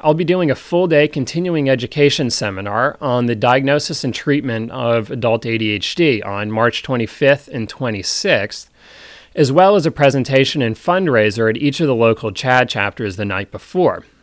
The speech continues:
I mean, that should definitely be a lot of fun. So if you're in the area, you can get more information on the new presentations page at adult A D H D book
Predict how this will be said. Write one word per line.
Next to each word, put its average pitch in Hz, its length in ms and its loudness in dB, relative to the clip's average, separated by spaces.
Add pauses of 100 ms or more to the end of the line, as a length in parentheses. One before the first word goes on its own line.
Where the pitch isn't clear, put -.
(160)
I - 20 -8
mean, 110 220 -4
that 120 180 2
should 117 140 -6
definitely 120 300 0
be 110 80 0
a 107 40 2
lot 98 200 -2
of - 40 -14
fun. 117 320 2
So 120 280 0
if 147 200 -2
you're 175 120 2
in 180 80 2
the 180 100 -2
area, 117 480 2
you 135 160 -6
can 131 300 -4
get 127 180 2
more 135 240 0
information 113 640 -4
on 107 180 -6
the 107 80 -4
new 117 200 -2
presentations 113 840 -4
page 104 440 -6
at 107 340 -6
adult 113 400 -4
A 117 140 -4
D 107 140 -4
H 101 200 -6
D 113 80 -6
book 101 340 -6